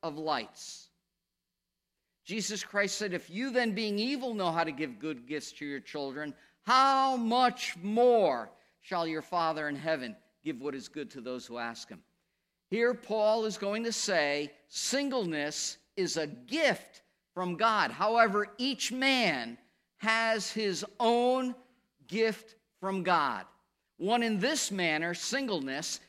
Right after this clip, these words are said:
he had just mentioned singleness in the, earlier in verse seven. One in this manner, sing-, singleness, and another in that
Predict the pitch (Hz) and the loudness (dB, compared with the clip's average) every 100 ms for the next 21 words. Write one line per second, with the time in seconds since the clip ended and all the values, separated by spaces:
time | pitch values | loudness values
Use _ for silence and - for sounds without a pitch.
0 | _ 180 - 202 - 208 226 226 185 - | _ -4 -2 -2 -2 -2 -4 -4 -10 -8
1 | - 170 151 156 160 - - _ - 165 | -6 -4 -4 -4 -6 -8 -14 _ -10 -8
2 | 160 - _ _ _ 190 196 208 214 196 | -8 -10 _ _ _ 2 4 4 4 2
3 | 190 233 226 226 185 214 196 - 233 175 | 2 2 2 2 0 -2 -2 -2 4 4
4 | 131 160 233 - _ _ _ _ _ _ | 4 -2 -6 -14 _ _ _ _ _ _
5 | _ _ _ _ _ _ _ 156 214 208 | _ _ _ _ _ _ _ 0 0 2
6 | 190 262 - 180 160 165 165 - 240 226 | 2 2 0 -2 -2 -2 -2 -2 -4 -4
7 | 190 - - 240 254 202 160 160 175 - | -8 -12 -8 -4 -4 -4 -4 -4 -4 -6
8 | - _ _ _ - 190 185 185 175 - | -10 _ _ _ -2 0 0 -2 -4 -8
9 | 185 180 190 202 202 214 208 208 190 185 | -2 0 2 2 2 0 0 -2 -2 0
10 | 165 214 214 117 | 2 4 4 2